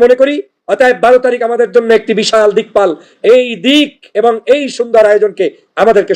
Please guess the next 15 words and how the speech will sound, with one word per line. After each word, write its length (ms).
সফল 260
করতে 240
হবে। 140
আপনারা 260
জানেন, 260
নির্লসভাবে 500
প্রচেষ্টা 360
করে 160
যাচ্ছে 220
আমাদের 340
কিছু 220
ভাইয়েরা 360
এবং 120
টিম। 180
আপনাদের 360